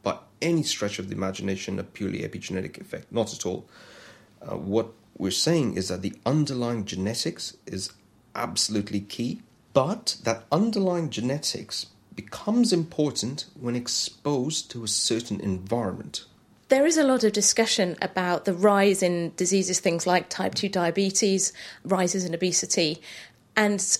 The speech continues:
Speaker 2: trying to work out how do we link changes in diet, unhealthy diet, in parents, in, in fathers and mothers, to what we're seeing now in populations. Do you think that this is the link that we've been looking for?
Speaker 1: Ooh,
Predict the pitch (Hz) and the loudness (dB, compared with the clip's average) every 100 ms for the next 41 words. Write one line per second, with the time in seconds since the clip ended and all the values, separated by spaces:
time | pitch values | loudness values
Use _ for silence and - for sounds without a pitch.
0 | - _ - - 240 220 220 220 - - | -4 _ -6 0 4 6 6 2 -2 2
1 | - 262 269 247 214 196 190 143 - - | 6 6 6 6 6 6 4 0 -8 -14
2 | - - - 196 196 185 170 180 180 180 | -12 -4 2 4 4 2 2 4 4 4
3 | - - - 185 175 180 170 170 175 165 | 2 -4 -4 -4 0 -2 -2 -2 0 2
4 | 165 - - - - - - - 170 - | 2 0 0 -2 -6 -18 -4 -2 0 2
5 | 220 220 185 - 180 165 151 156 - - | 4 4 4 2 2 0 0 -4 -2 0
6 | 180 180 165 190 170 185 185 156 - - | 0 0 2 4 4 4 4 4 2 -2
7 | - - - - _ - 226 190 170 151 | -8 -20 -20 -20 _ 2 4 2 0 -4
8 | - - _ _ _ 208 208 - 269 - | -8 -16 _ _ _ 6 8 8 6 6
9 | 233 208 147 170 165 170 - - 190 180 | 6 4 2 0 0 -2 -4 -4 0 0
10 | 190 - 156 - - - - - - 262 | 0 -2 -4 -2 -2 -4 -14 -12 0 2
11 | 349 349 208 - 226 - 240 202 196 190 | 4 2 2 6 6 6 2 2 0 4
12 | 269 - - - - - 196 - - - | 4 2 -4 -4 -4 -4 -4 -6 -10 -8
13 | - - - - - - - - 151 | -8 -10 -14 -20 -20 -20 -14 -4 -4